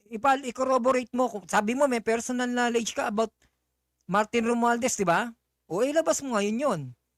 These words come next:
Ikaw, Gutesa, may personal knowledge ka. Ilabas mo kung anong gusto mo ilabas. Kaso nga wala eh. Nagsisi-, ultimo yung ano, puro kasinungalingan. Ikaw, Saldico.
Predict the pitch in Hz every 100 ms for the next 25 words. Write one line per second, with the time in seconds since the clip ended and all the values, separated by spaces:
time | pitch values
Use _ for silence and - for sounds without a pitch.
0 | _ _ 226 285 277 311 302 - 262 151
1 | 127 156 180 220 220 254 247 254 262 254
2 | 262 220 254 175 240 247 - 453 415 247
3 | 262 269 262 226 - 254 262 254 208 196
4 | - _ _ _ _ _ - 233 262 285
5 | 262 254 269 208 156 143 _ _ _ 180
6 | 190 233 - - 131 123 170 175 190 190
7 | 208 233 - 156 - 170 175 175 175 208
8 | 185 131 180 202 226 220 226 220 240 185